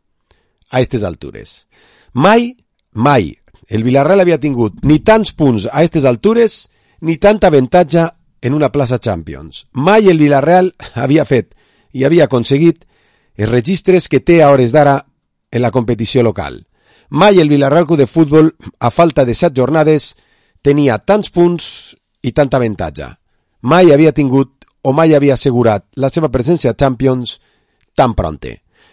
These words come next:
Perquè, clar, si ho fa números i valora o analitza els números,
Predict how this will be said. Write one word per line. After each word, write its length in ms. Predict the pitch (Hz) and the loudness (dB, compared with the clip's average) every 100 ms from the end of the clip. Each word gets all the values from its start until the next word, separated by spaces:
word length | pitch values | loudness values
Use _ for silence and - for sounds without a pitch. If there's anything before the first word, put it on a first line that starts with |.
| _ | _
Perquè, 260 | - 107 113 | -4 -2 0
clar, 220 | 143 120 - _ _ _ _ | 0 0 -2 _ _ _ _
si 240 | - 135 | -6 0
ho 60 | 160 | 0
fa 140 | 151 143 | 2 2
números 760 | 180 170 190 - - - - _ _ - | 2 2 0 -2 -12 -18 -20 _ _ -10
i 120 | 113 | -6
valora 380 | 107 135 143 113 | -2 0 2 0
o 80 | 104 | 0
analitza 480 | 113 143 113 101 80 _ _ - | 0 -2 0 -4 -6 _ _ -14
els 200 | 98 98 | -10 -4
números, 720 | 151 160 170 160 - - - | -2 0 -2 -4 -12 -20 -20